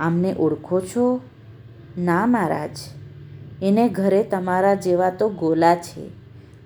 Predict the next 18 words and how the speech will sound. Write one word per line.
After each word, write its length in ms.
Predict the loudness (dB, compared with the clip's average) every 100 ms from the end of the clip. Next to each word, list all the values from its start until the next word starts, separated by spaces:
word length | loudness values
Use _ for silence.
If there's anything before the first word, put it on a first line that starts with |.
| -4
મોટું 400 | -2 2 2 4
રાજ 380 | 4 2 2
મૂકીને 520 | -2 -6 -6 -6 -2 -2
ભગવાન 520 | -2 -2 -2 -2 -2
ભજવા 400 | -2 -4 0 0
આવ્યા 300 | 2 2 0
છે. 300 | -2 -16 -16 -18 -20 -20 -20 -12 -4
ઉદયપુરના 840 | 4 6 6 4 -2 0 -2 -2
એ 220 | 0 0
રાણી 400 | 0 -4 -2 -4
છે, 360 | -6 -10 -10 -12 -18 _ _ -20 -20 -8
એમની 300 | -2 0 0
પાસે 420 | 0 0 -2 0 0
આવું 280 | 2 0
કામ 320 | -2 -4 -2 -2
ન 200 | -2 -4
કરાવવું." 600 | -4 -4 -2 -6 -8 -14 -16 -14 -12
જી-, 360 | -6 -6 -8